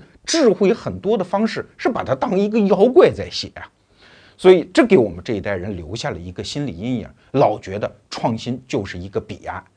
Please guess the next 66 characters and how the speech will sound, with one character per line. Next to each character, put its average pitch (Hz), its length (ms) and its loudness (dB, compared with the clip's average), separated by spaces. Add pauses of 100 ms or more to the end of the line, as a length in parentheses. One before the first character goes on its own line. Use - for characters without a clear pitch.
(260)
他 156 160 0
是 135 180 0
一 123 140 0
个 123 200 0 (220)
白 107 180 -2
胡 113 180 -8
子 120 120 -6
老 90 180 -6
爷 87 220 -8
爷， 110 160 -4
戴 107 220 0
着 107 100 -6
眼 87 240 -12
镜， 113 240 -8
穿 117 240 -6
着 107 80 -6
白 95 180 -10
大 113 160 -4
褂， 135 220 -4
在 120 100 -8
实 - 260 -8
验 120 140 -4
室 101 220 -8
里 95 140 -8
摆 85 320 -6
弄 123 200 2
一 120 140 -4
些 127 220 -2
乱 - 280 2
七 - 160 -4
八 117 160 -2
糟 131 200 4
的 131 60 0
仪 107 260 -6
器， - 260 -6 (180)
搞 101 240 0
出 143 220 -4
一 143 160 -2
些 135 220 -4 (160)
我 117 60 0
们 139 160 0
普 92 200 -12
通 131 180 -4
人 95 260 -6
完 156 300 -6
全 95 280 -12
无 98 260 -4
法 139 240 -6
掌 - 280 -6
握， - 140 -2 (140)
甚 269 240 4
至 175 140 -2 (160)
连 208 320 4
理 254 320 0
解 139 180 -2
都 117 140 -2
理 104 200 -4
解 92 160 -12
不 95 140 -10
了 90 220 -10
的， 85 120 -18 (200)
那 170 240 -10
才 - 160 -18
叫 82 180 -16
创 78 240 -14
新。 85 180 -16